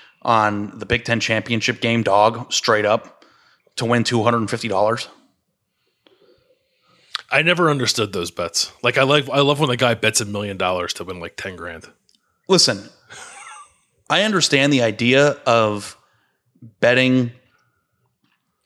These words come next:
Speaker 1: a lot of money to win half as much on a sure thing, 'cause getting free money in any way you wanna get free money in is a good thing.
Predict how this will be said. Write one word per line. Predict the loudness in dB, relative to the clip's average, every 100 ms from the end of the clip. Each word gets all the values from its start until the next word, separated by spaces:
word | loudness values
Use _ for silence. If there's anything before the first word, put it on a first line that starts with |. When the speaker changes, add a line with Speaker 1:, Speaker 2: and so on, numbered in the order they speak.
| _ _ _ _ _
Speaker 1:
a | 4
lot | 4 4
of | 4
money | 2 2 0
to | 0
win | 0 2
half | 0 -2 -4
as | 0
much | 0 2 -2 -4
on | -6 0
a |
sure | 0 0
thing, | -2 -4 -4 -4 -8 _ _ -20 _ _ _
'cause | 0 0
getting | 0 2 2
free | 2 0 2
money | 2 4 4
in | 4
any | 2
way | 2 2 2
you | 0 -4 2
wanna | 2 2
get | -2
free | -2 -2
money | 2 2 2
in | 2
is | 0
a | 0
good | -2 2
thing. | 2 2